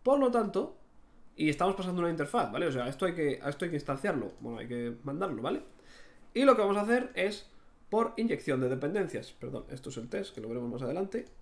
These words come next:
Y lo que vamos a hacer es por inyección de dependencias. Por lo tanto, nos tenemos que ir a la clase que va a utilizar este mapper y tenemos que inyectar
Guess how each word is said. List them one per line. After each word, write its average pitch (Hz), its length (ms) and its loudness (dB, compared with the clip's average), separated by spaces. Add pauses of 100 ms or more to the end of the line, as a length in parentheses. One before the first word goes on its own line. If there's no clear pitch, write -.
(140)
Y 196 100 0
lo 214 80 2
que 214 60 2
vamos 208 120 4
a 208 40 2
hacer 214 200 4
es 214 120 2
por 233 320 4
inyección 175 400 0
de 127 80 0
dependencias. 165 640 -2 (1000)
Por 156 100 0
lo 170 60 4
tanto, 175 320 2
nos 202 220 2
tenemos 240 320 0
que 226 180 0
ir - 240 -2 (160)
a 156 80 2
la 156 140 2
clase - 500 2
que 151 140 2
va 180 100 4
a 233 40 8
utilizar 226 680 2
este 190 340 0
mapper 233 500 0 (640)
y 247 120 2
tenemos 240 320 4
que - 160 2
inyectar 202 840 2